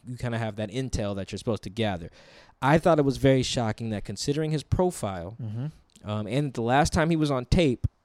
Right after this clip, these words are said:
Speaker 1: which tape is very important this year 'cause in the preseason, the last time he was on tape, he sacked Aaron Rodgers.
Speaker 2: Yeah.
Speaker 1: So I thought those two things there, like, considering how big of a deal he is,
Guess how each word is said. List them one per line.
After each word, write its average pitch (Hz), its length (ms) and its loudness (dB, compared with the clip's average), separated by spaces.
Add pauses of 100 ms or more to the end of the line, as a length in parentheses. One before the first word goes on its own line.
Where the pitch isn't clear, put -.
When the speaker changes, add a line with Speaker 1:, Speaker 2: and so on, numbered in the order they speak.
(140)
Speaker 1:
which 123 180 -4
tape 151 200 2
is 135 100 -4
very 131 200 4
important 127 340 4
this 117 160 -2
year 120 100 -2
'cause 113 100 -4
in 110 40 -4
the 107 80 -4
preseason, 127 320 -2
the 95 60 -8
last 110 260 -4
time 190 100 -4
he 190 40 0
was 180 100 0
on 165 120 -2
tape, 190 280 0 (380)
he - 100 -12
sacked 120 300 -2
Aaron 107 140 -4
Rodgers. 104 400 -10 (100)
Speaker 2:
Yeah. 123 280 -2 (460)
Speaker 1:
So - 180 -4
I 147 140 4
thought 147 260 0
those 180 220 2
two 160 180 -8
things 135 460 -2
there, 127 300 0
like, 90 120 -8
considering 156 380 -4
how 170 80 4
big 151 160 0
of 156 60 0
a 156 40 -2
deal 151 260 4
he 123 300 2
is, 113 160 -4